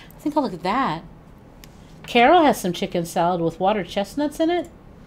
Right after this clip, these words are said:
Swiss cheese. That's just a very white salad.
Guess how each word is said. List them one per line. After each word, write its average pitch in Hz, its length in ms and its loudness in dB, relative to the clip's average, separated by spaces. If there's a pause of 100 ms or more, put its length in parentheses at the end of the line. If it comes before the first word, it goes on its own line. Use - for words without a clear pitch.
(340)
Swiss 262 540 -4
cheese. 262 880 -6 (300)
That's 262 260 -4
just 320 220 -2
a 240 40 0
very 220 360 0
white 233 520 -2
salad. 220 640 -4